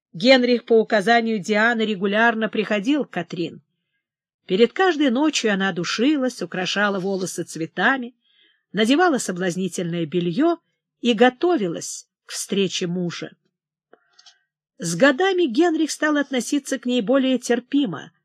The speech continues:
Она уже не вызывала у него активную антипатию, как в дни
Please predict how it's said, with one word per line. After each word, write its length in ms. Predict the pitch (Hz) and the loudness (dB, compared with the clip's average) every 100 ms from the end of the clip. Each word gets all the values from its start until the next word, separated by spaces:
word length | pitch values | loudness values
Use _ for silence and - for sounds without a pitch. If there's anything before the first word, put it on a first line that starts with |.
| _ _ - | _ _ -4
Она 280 | 220 285 | 0 2
уже 160 | 294 285 | 2 2
не 120 | 277 | 0
вызывала 480 | 277 262 311 339 226 | 0 0 0 0 0
у 60 | 196 | 0
него 400 | 185 175 180 - - _ | -2 -2 -4 -6 -20 _
активную 680 | 196 - - 220 185 196 190 | -6 -6 -4 -2 -2 -4 -4
антипатию, 800 | 170 208 202 214 175 - 147 - _ _ _ | -4 -6 0 0 0 -8 -10 -12 _ _ _
как 180 | 196 170 | -6 -6
в 140 | 156 | -6
дни 320 | 208 233 226 | 0 0 -2